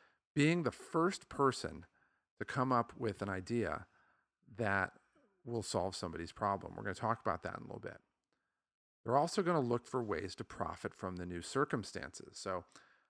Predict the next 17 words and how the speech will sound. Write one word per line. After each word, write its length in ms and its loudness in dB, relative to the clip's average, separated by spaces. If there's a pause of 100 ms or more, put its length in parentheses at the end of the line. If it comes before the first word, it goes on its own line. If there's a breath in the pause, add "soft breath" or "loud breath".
(160 loud breath)
I 120 4
have 100 4
a 60 -4
friend 260 0
of 60 2
mine, 380 0
and 100 -6
he, 400 -2 (340)
he 280 6
basically, 680 0
he 180 -4
has 220 0
a, 240 -4 (100)
um, 420 -10
a 40 -12
clothing 480 2
line. 320 -8